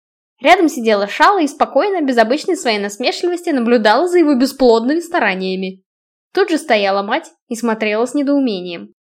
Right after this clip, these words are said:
Наконец мать сказала: "Сынок,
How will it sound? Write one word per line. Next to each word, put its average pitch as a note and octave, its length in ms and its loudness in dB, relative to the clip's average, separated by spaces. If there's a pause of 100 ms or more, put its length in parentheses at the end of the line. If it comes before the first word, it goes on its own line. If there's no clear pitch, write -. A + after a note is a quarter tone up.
(200)
Наконец A#3+ 480 -2
мать D#4+ 200 0
сказала: A3+ 680 -4 (1000)
"Сынок, C4+ 500 -4